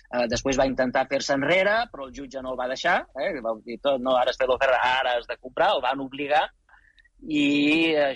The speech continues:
ha sigut, ha anat seguint de catàstrofe en catàstrofe, eh, prenent, ha dit, decisions equivocades, expulsant també, com Putin, eh? Els millors <laughs> treballadors de Twitter van ser, van ser foragitats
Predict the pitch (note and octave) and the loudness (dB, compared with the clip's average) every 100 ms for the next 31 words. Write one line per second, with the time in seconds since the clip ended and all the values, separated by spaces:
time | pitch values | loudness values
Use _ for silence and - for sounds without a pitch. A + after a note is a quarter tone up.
0 | B2+ B2+ C3 C3+ C3+ C#3 C3 B2+ B2+ - | -6 -8 -6 -6 0 2 2 2 -2 -2
1 | B2+ C3 C3 C3+ B2 B2+ - B2+ C3 B2+ | 0 2 2 2 2 0 0 0 2 0
2 | A#2+ B2 C3+ B2+ - B2+ C3 D3+ - - | 0 0 0 0 -4 -2 0 0 -2 -16
3 | - B2 A#2 - A#2 A#2+ B2 A#2 B2 A#2 | -8 -2 0 0 -2 0 0 0 0 0
4 | A2+ A#2+ A2 A#2+ B2 A#2 A2 A#2 A2+ C#3 | 0 0 2 2 2 0 -2 0 2 4
5 | C#3+ C#3+ C#3 B2 - - A2+ - B2+ B2+ | 4 2 0 -4 -10 -14 -14 -2 -2 -2
6 | - B2 F3+ B3 C#3+ C3 C#3 - D#4 D3+ | -4 -2 0 0 -2 -4 -8 -4 -2 -2
7 | A2+ D3+ A3+ - C3+ B2 B2+ B2 C3 D3+ | -4 -6 -6 -4 -4 -4 -4 0 2 2
8 | - - D3+ C#3+ C#3+ C3 C#3+ D3+ C3+ C3 | -2 -2 0 2 2 2 2 0 0 -4
9 | - D3 D3+ C3+ C3 C3 C3 B2+ - - | 0 -2 2 2 2 -2 -2 -2 -2 -18
10 | - C3 A#2+ B2+ B2 B2+ A#2 - D#3 F3 | -6 -4 0 0 2 2 2 2 2 2